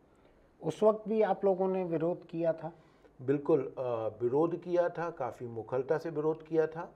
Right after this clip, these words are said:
Speaker 1: हम्म।
Speaker 2: और जो पलसा कोल ब्लॉक में इन्होंने जो पेड़ की काटने की शुरुआत की गई थी, जो नया
Speaker 1: हम्म।
Speaker 2: कोल ब्लॉक था,
Speaker 1: हम्म।
Speaker 2: उसमें ये ज़्यादा पेड़ नहीं काट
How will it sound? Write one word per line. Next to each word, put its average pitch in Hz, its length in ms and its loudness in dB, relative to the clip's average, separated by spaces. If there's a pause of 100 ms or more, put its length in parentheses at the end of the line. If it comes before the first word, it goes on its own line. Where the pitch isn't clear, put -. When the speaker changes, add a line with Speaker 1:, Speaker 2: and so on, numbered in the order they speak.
(120)
Speaker 1:
हम्म। 104 160 -10 (180)
Speaker 2:
और 139 140 2
जो 139 160 -2
पलसा 143 520 2
कोल 156 300 2
ब्लॉक 139 380 2
में 139 100 -4
इन्होंने 131 320 -6
जो 127 140 -4
पेड़ 127 280 0
की 131 360 -10
काटने 123 380 -4
की 127 120 -12
शुरुआत 131 480 0
की 120 140 -12
गई 117 160 -4
थी, 117 160 -14
जो 117 120 -6
नया 131 240 0
Speaker 1:
हम्म। 104 120 -4
Speaker 2:
कोल 117 140 -2
ब्लॉक 110 280 -2
था, 160 320 -8
Speaker 1:
हम्म। 107 200 -8 (160)
Speaker 2:
उसमें 185 320 -2
ये 160 400 2
ज़्यादा 131 280 2
पेड़ 131 280 2
नहीं 127 260 -6
काट 113 220 -4